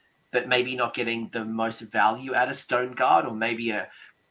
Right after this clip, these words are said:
a, a struggling to get the value out of Stone Guard, especially with that, well, they don't take a lot of mortal wounds on objectives. So,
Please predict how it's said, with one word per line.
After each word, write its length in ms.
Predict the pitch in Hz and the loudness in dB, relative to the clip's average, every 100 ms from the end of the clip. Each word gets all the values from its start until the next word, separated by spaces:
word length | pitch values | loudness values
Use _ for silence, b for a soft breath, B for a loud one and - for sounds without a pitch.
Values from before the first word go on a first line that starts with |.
| - | 0
a, 380 | 113 - 131 131 | 2 4 4 6
a 60 | 131 | 4
struggling 680 | - 135 120 123 139 135 | 2 6 6 6 0 0
to 100 | 131 | -4
get 240 | 123 131 - | -4 -6 -4
the 80 | |
value 380 | 117 123 127 127 | 6 8 8 4
out 80 | 127 | 0
of 80 | 123 | 0
Stone 340 | - 120 123 | -2 -2 -2
Guard, 240 | 120 135 123 | 2 2 2
especially 540 | 113 113 110 117 110 | -2 -4 -4 -2 -4
with 180 | 110 107 | -4 2
that, 300 | 110 104 - _ _ _ _ _ _ | 4 4 0 _ _ _ _ _ _
well, 240 | 101 104 101 | -4 -2 -2
they 100 | 110 | -2
don't 180 | 113 | -2
take 280 | - 120 117 | -4 -4 -2
a 40 | 120 | -2
lot 200 | 113 113 | -2 -2
of 60 | |
mortal 340 | 110 113 110 101 | -4 -4 -4 -6
wounds 280 | 110 107 | -8 -8
on 200 | - 110 | -6 -6
objectives. 600 | 107 - 110 - - - | -6 -8 -8 -6 -6 -4
So, 360 | - 113 107 104 | -2 2 2 0